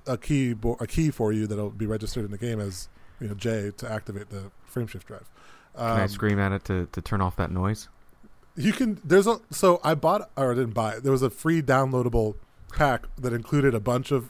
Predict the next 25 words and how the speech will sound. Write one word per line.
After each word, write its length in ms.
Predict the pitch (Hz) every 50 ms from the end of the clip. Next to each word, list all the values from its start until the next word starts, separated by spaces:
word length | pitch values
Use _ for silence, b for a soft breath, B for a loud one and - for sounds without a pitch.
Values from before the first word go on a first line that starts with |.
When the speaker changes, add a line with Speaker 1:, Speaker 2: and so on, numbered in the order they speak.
| -
Speaker 1:
like, 200 | - 123 117 107 -
commands 340 | - 113 117 117 113 110 113
already 220 | 107 107 107 107
mapped 240 | 107 110 104 - -
out, 220 | 110 117 131 139 - B B B B B B
and 160 | - 139 143 143
there's 160 | 156 151 143
actually 320 | 160 165 180 - - 160
some 220 | - - 175 151 151
in 140 | 160 170
there 120 | 160 151 135
where, 120 | 127 127 123
like, 220 | 120 117 117 107
they're, 120 | 127 127
like, 220 | 127 127 123 117 104
little 200 | 123 127 127 123 110
references 580 | 117 120 - - 135 127 - - 123 117 113 -
to 120 | - 117
Star 260 | - - 117 113 120
Trek 440 | 120 - 135 123 117 117 117 113 -
or, 260 | 117 110 110 107 104 B B B B B B B B B -
um, 600 | 131 117 113 113 110 107 107 104 104 104 110 - - -
Star 280 | - - - 117 117 117
Wars 500 | 113 117 113 113 113 113 113 110 104 110
or 160 | 110 104 101